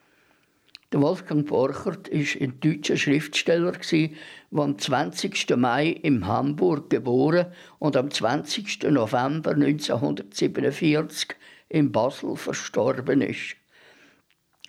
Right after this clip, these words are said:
Sein schmale Werk von Kurzgeschichten, Gedicht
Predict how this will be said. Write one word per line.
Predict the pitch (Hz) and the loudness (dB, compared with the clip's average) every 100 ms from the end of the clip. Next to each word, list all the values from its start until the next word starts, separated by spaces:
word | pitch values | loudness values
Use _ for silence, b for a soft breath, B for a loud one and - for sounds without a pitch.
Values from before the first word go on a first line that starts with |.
| - | -2
Sein | 156 | 0
schmale | - - 127 170 208 131 | 2 0 2 2 0 0
Werk | 135 147 - | 0 -2 -6
von | 143 | -8
Kurzgeschichten, | - 120 - - - - 147 - 170 160 202 | 0 0 0 -4 -2 -2 -2 -2 -2 -2 -4
Gedicht | - - 170 87 - | -4 0 0 -2 -6